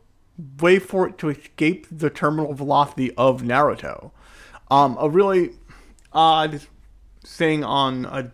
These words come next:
in a, from a different creator, Tite Kobu, um, Burn the Witch,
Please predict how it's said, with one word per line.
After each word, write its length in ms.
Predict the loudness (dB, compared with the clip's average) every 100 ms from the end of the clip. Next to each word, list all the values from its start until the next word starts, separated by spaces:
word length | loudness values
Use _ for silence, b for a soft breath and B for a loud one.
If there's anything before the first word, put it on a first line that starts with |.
| -14
in 140 | -6 -4
a, 160 | -4 -10 _
from 220 | -6 -4
a 40 |
different 280 | -4 -4 -4
creator, 460 | -4 -4 -4 -6 b b _
Tite 240 | -10 -10
Kobu, 540 | 0 0 2 -2 -4 -10 b b b b -2
um, 420 | 0 0 -6 -14 _ _ _ _ _ _ _ _ _ _ _ _ _ _ _ _ _ -20
Burn 380 | -2 2 2 2
the 80 | 2
Witch, 440 | 2 0 -2